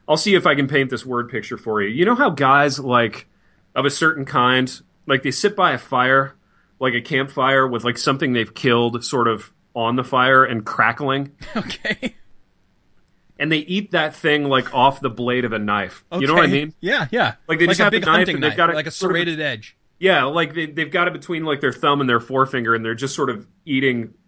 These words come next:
Speaker 1: the, the flesh of something that they've killed off the knife. I, I envision him doing that next to a fire.
Speaker 2: Yeah, I don't think
Speaker 1: Does that
Speaker 2: you're
Speaker 1: make sense?
Speaker 2: I don't, I, it does, but I don't think you're
Speaker 1: Yeah.
Speaker 2: accurate as to what he's doing right now.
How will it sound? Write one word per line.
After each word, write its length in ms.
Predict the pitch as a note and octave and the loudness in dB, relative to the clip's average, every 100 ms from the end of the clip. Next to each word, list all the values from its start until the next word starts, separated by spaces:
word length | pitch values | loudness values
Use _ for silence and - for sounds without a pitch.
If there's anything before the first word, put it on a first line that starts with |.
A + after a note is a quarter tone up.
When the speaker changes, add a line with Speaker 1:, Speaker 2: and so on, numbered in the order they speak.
| - | -4
Speaker 1:
the, 160 | B2+ A#2+ | 0 0
the 180 | A#2 | -2
flesh 460 | A2 - B2+ A#2+ - | -8 -2 2 2 -2
of 100 | G#2 | -6
something 360 | - A2+ A#2 G#2+ | -4 -4 -4 -4
that 40 | |
they've 200 | G#2 G#2 | -6 -6
killed 280 | - A2 G2+ | -4 -2 -2
off 260 | G2+ G#2 - | -4 -4 -6
the 60 | |
knife. 360 | G2+ G2 F#2 C#3 | -4 -4 -4 0
I, 220 | E3 - - _ - | 0 -2 -12 _ -2
I 120 | F3 | 2
envision 300 | G#3 F#3+ F3 | 4 4 4
him 120 | D3+ B2 | 2 2
doing 280 | C3 A#2+ | 2 2
that 320 | A2 G2+ F#2+ - _ _ _ C3 | -2 -4 -6 -10 _ _ _ -8
next 220 | A#2+ - | -8 -4
to 120 | A#2+ | -6
a 60 | G2 | -4
fire. 400 | G#2+ F#2 - _ _ _ _ _ _ | -4 -4 -6 _ _ _ _ _ _
Speaker 2:
Yeah, 220 | F3 A3+ - | -6 -4 -2
I 120 | G#3 | 0
don't 160 | B3 B3+ | 0 -2
think 100 | C#4 | -2
Speaker 1:
Does 60 | |
that 60 | G#3 | 2
Speaker 2:
you're 60 | G3+ | 2
Speaker 1:
make 80 | F#3+ | 2
sense? 300 | F#3+ G3+ - | 0 -2 -6
Speaker 2:
I 80 | G#3+ | -10
don't, 120 | C#4 | -6
I, 260 | A3 A#3 G#3+ | -4 -2 -2
it 80 | F#3+ | -2
does, 300 | D4 B3 E3+ | -2 -2 -2
but 120 | F#3+ | 2
I 60 | G3+ | 4
don't 200 | B3+ A#3+ | 4 2
think 140 | G#3+ | 2
you're 120 | F3 | 4
Speaker 1:
Yeah. 80 | F3 | 4
Speaker 2:
accurate 300 | G#3+ E3+ C#3 | 2 0 0
as 140 | C#3+ - | -2 0
to 80 | |
what 120 | D#3 D#3 | 0 0
he's 80 | |
doing 220 | D3 D#3+ C3+ | 0 0 0
right 160 | C3 | -2
now. 400 | C#3 C3 G#2+ - | -2 -2 -4 -10